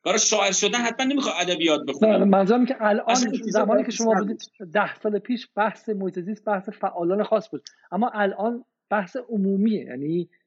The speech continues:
Speaker 2: شهروندان عادی برای زنده ماندن، برای آب تمیز داشتن، هوای قابل استنشاق داشتن،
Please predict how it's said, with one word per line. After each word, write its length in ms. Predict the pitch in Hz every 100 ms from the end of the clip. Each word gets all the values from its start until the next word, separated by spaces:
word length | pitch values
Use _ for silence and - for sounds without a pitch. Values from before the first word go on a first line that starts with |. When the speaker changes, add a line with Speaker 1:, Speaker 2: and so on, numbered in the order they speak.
| _
Speaker 2:
شهروندان 720 | - 175 151 139 160 160 185
عادی 360 | 214 165 151 196
برای 180 | 160 170
زنده 380 | 156 170 165
ماندن، 680 | 170 160 160 160 196 202 202
برای 180 | 185 170
آب 240 | 185 175 160
تمیز 400 | 160 170 170 143
داشتن، 540 | 156 - 180 185 190 - _ -
هوای 600 | - 175 165 202 214 196
قابل 280 | 165 151 160
استنشاق 640 | 156 - 165 - 160 139
داشتن، 600 | 151 143 - 196 196 190